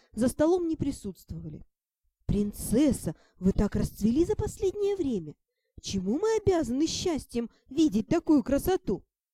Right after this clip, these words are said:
Скажите нам!» Вступила в игру одна из придворных дам. Вот стая воронья. Совсем обнаглели. «Леди Амира, я запомню».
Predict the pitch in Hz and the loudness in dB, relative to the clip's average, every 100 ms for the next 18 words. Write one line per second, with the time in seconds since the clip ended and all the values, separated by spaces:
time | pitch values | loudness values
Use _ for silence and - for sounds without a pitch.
0 | _ - - 196 180 339 381 427 381 240 | _ -8 -2 0 2 2 2 0 0 -2
1 | 151 _ _ _ _ _ - - 254 - | -6 _ _ _ _ _ -20 -6 -6 -2
2 | 226 196 190 190 185 247 370 _ - 202 | 0 0 0 0 0 0 0 _ -4 -4
3 | 170 190 214 - 330 254 247 285 339 226 | 0 0 0 0 -2 2 0 2 0 0
4 | 208 165 _ _ _ _ _ 170 160 294 | -2 -2 _ _ _ _ _ -16 -2 -2
5 | - - - 175 175 170 170 170 160 160 | -2 -6 0 2 2 2 0 -2 -4 -4
6 | 151 _ _ _ - - 254 - - 196 | -6 _ _ _ -12 0 0 2 2 2
7 | 165 170 160 165 156 135 - _ _ _ | 0 -4 -4 -2 -2 -4 -10 _ _ _
8 | _ _ - 330 320 240 170 165 160 147 | _ _ -2 6 6 6 2 0 -4 -8
9 | 147 - - _ - 240 381 359 392 - | -10 -12 -20 _ -6 2 4 4 0 0
10 | 180 165 151 | -4 -4 -10